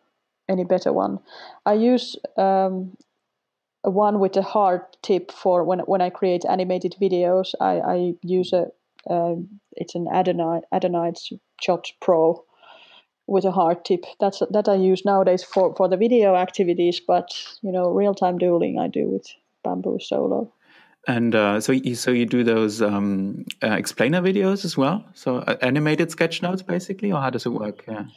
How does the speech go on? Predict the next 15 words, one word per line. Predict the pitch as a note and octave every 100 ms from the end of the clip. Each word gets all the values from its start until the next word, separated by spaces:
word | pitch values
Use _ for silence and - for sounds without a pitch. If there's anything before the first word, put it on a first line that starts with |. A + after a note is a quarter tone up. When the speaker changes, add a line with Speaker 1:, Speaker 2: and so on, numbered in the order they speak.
| - _ _ _ _ B3
Speaker 1:
Um, | A#3+ A#3+ B3 B3+ C4 C#4 D#4+ _ _ -
in | -
a | F4+
way, | G3+ G3+ G#3+
yeah, | A3+ A3 A3+ G#3+ - - -
yeah. | B3 A#3 A3+
So | - A#3+ A#3
I | B3 B3
draw, | A#3+ B3 A#3
and | A3 G#3
then, | G#3 G3+ G3+ G3 - -
uh, | F#3+ F#3+ F#3+ F#3+ F3+ _ _ _ _ _ G#3
my | G3+
drawing | G3 G3+ G3 F#3+
is | F#3